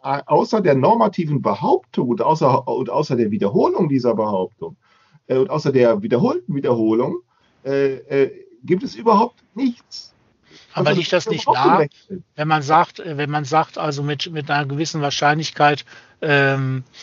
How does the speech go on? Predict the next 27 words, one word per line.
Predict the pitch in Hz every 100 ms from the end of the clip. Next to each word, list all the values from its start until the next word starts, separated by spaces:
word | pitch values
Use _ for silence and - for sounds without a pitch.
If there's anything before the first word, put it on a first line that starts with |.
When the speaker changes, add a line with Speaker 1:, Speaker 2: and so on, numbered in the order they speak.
| -
Speaker 2:
kommt | - 151 156
da | 151
was | 139 -
auf | 147 127
uns | 135 - -
zu, | 165 190
das | 190 147 -
ist | 139 147
also, | 143 135 135 135 147
äh, | 151 135 - -
n-, | 147 139 143 _ - - _
äh, | 160 143 135 143 156
noch | 147 151
nicht | 151 -
völlig | 151 147 -
begriffen. | 135 135 170 - 214
Wir | 160
wissen | 135 147 147
also | 139 135
auch | 143 160
nicht, | 147 131
wie | 143
wir, | 139 135 - - - -
äh, | 147 135 131 135 160 139 131
äh, | 135 160 147 170
sozusagen, | 165 135 139 135 131 - _ -
äh, | 165 160